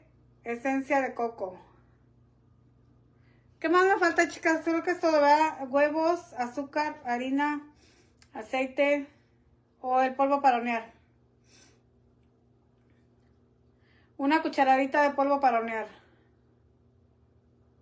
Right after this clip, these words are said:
Horneado trescientos cincuenta grados Fahrenheit por treinta minutos. Ahora sí, ya lo puse aquí en la descripción, miren.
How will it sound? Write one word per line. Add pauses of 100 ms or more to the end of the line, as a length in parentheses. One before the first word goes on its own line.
(580)
Horneado
trescientos
cincuenta
grados
Fahrenheit
por (300)
treinta
minutos. (4000)
Ahora
sí,
ya
lo
puse
aquí
en
la
descripción,
miren.